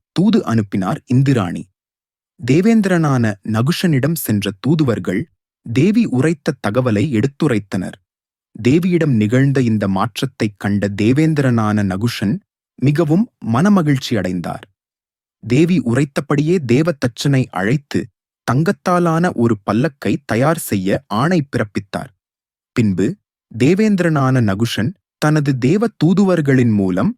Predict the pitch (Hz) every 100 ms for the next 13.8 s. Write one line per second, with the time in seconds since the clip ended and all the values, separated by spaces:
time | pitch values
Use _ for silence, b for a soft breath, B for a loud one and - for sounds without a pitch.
0 | _ _ _ - 196 - - 240 208 190
1 | 160 147 135 104 170 190 175 151 139 -
2 | 117 104 - - 101 160 - 208 139 127
3 | 98 95 - 139 196 - 123 95 - 78
4 | - _ _ _ _ _ - 104 113 147
5 | 143 - 120 120 104 95 90 90 190 _
6 | _ _ - 113 123 190 - 202 208 143
7 | 120 165 - 147 139 - 98 98 95 -
8 | 95 180 _ _ - - 131 - 208 185
9 | 139 110 92 127 - _ _ - 143 -
10 | - 180 123 139 123 107 92 98 170 _
11 | _ _ _ - 113 190 - - - 110
12 | 95 95 202 _ - 113 160 196 185 156
13 | 135 - 117 - 170 113 123 117